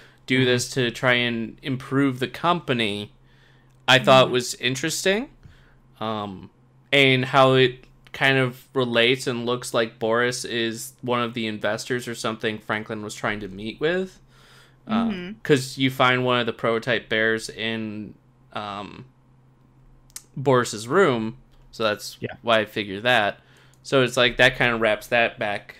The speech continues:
Speaker 1: Boris, into, uh, the main story, I think. At least
Speaker 3: Mm-hmm.
Speaker 1: right now, that's what I'm thinking.
Speaker 2: Yeah.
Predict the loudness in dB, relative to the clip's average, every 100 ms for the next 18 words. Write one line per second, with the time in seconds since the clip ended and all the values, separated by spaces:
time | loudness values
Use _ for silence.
0 | -20 _ -20 -10 0 2 4 0 -4 -8
1 | -8 -6 -6 -6 -6 -10 -12 -16 -20 -16
2 | -16 -16 -18 -20 -20 -20 -20 _ _ -16
3 | -2 2 6 4 4 -2 -8 -6 -2 2
4 | 2 0 -6 -8 -10 -20 _ 0 2 2
5 | -2 -2 2 2 4 2 2 0 -4 -6
6 | -6 -10 -12 -12 -14 -16 _ _ _ _
7 | _ _ _ _ _ -6 -6